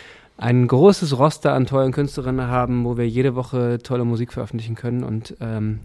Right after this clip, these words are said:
alles ist neu und aufregend und macht Spaß. Und ich freue mich, dass auf alles, was so die nächsten Monate kommt, musikalisch, beruflich.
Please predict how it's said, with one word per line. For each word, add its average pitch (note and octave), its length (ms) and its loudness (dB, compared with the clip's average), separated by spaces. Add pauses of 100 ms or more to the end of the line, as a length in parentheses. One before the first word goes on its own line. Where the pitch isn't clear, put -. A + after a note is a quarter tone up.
(160)
alles D#3 300 2
ist C#3+ 160 -2
neu C#3+ 320 4
und C3 120 -4
aufregend C#3+ 800 2
und C3+ 300 0
macht B2+ 280 0
Spaß. B2+ 460 2
Und B2 120 0
ich A#2 140 -4
freue B2+ 220 0
mich, B2+ 180 0
dass - 400 -6 (800)
auf - 180 -4
alles, B2+ 300 -2
was B2+ 140 -2
so C3+ 80 -2
die A#2+ 100 2
nächsten B2+ 340 -2
Monate B2+ 400 -2
kommt, B2 400 -8
musikalisch, A2+ 680 -4
beruflich. A2+ 560 -6